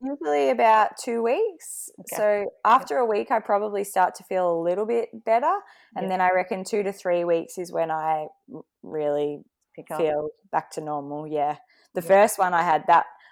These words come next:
Speaker 1: I've never had anything so drastic as that. That was, that was crazy how different I felt three weeks after
Speaker 2: Yeah.
Speaker 1: I'd had the infusion.
Speaker 2: Yeah.
Speaker 1: Um, so it's not quite as drastic now, but it definitely,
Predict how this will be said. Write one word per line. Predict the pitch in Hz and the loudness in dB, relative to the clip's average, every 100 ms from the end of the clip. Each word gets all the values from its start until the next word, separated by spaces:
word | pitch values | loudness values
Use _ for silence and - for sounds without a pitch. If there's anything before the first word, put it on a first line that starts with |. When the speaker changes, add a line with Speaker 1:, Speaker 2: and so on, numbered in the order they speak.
| - | 0
Speaker 1:
I've | 165 | 0
never | 185 175 180 | 4 4 4
had | 170 151 | 4 2
anything | - 160 160 156 151 151 151 156 _ _ _ - | 0 -4 -6 -8 -8 -8 -10 -14 _ _ _ -16
so | - - 175 165 | -12 -2 2 2
drastic | 156 151 151 - 156 | 2 0 0 -6 -8
as | 143 - | -8 -4
that. | 147 135 - | 0 0 0
That | - - | 0 2
was, | 151 156 151 - - _ _ _ _ _ _ _ | 0 -4 -6 -12 -16 _ _ _ _ _ _ _
that | 165 147 | 0 2
was | 147 | -2
crazy | - 170 151 147 151 | -2 0 2 0 -2
how | 160 | -2
different | 143 135 - 147 | -2 -4 -6 -4
I | 147 | -4
felt | - 127 139 - _ | -2 -2 -2 -4 _
three | - 160 | -2 0
weeks | 147 139 - | 0 -2 -2
after | 139 143 147 | -4 -2 -6
Speaker 2:
Yeah. | 123 | -6
Speaker 1:
I'd | |
had | 156 147 | -4 -4
the | 151 | -4
infusion. | 151 147 147 143 139 147 - _ _ _ _ | -8 -10 -12 -10 -10 -12 -18 _ _ _ _
Speaker 2:
Yeah. | 165 170 160 | -2 0 0
Speaker 1:
Um, | 151 147 - _ _ - _ - | -4 -12 -18 _ _ -20 _ -20
so | - 165 | -2 0
it's | 160 - 180 | 0 -2 -2
not | 175 156 - _ - - | 2 2 -2 _ -20 -20
quite | - 165 160 | 0 4 4
as | 160 - | 2 0
drastic | 156 147 151 | -2 -2 -6
now, | 151 151 147 | -4 -2 0
but | 151 | 0
it | 156 | 0
definitely, | 170 160 160 156 143 147 147 147 | 0 0 -4 -6 -4 -4 -4 -8